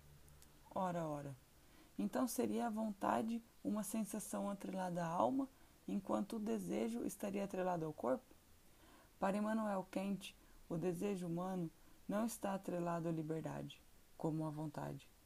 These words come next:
uma vez que o desejo escraviza e o aproxima da animalidade, ressaltando o seu caráter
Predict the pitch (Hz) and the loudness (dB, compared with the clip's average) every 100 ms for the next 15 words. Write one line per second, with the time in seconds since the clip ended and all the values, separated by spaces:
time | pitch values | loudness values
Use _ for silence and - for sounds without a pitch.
0 | - - - 180 185 175 208 - 190 180 | -20 -20 -6 0 2 4 2 0 -2 -2
1 | 160 185 208 175 165 - - - 202 170 | 0 0 0 -2 -4 -6 -4 -2 0 -2
2 | 202 226 247 - - - - 175 202 208 | -2 -2 -4 -8 -20 -10 -4 0 2 2
3 | 220 - - 220 202 - 175 185 196 208 | 0 0 0 2 2 0 0 2 2 2
4 | 208 208 208 160 170 165 - - - - | 2 0 0 0 0 -4 -8 -20 -20 -20
5 | - - 190 208 190 - 202 214 208 - | -8 -2 0 2 2 0 0 0 -2 -4
6 | 185 196 185 - 190 170 170 - 165 | -2 0 0 0 2 4 2 0 -2